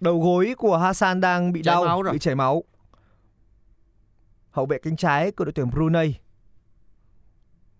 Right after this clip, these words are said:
Speaker 1: Mặt sân này thì đúng là khiến cho trái bóng đi khá là nhanh.
Speaker 2: Hai đầu gối
Speaker 1: Khá
Speaker 2: của
Speaker 1: trơn.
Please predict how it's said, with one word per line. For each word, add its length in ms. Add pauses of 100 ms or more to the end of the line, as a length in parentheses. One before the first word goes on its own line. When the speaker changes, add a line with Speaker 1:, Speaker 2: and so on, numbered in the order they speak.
(1700)
Speaker 1:
Mặt 160
sân 220
này 160
thì 100
đúng 180
là 80
khiến 200
cho 100
trái 140
bóng 400
đi 240
khá 160
là 100
nhanh. 240 (440)
Speaker 2:
Hai 320
đầu 140
gối 320
Speaker 1:
Khá 140
Speaker 2:
của 80
Speaker 1:
trơn. 200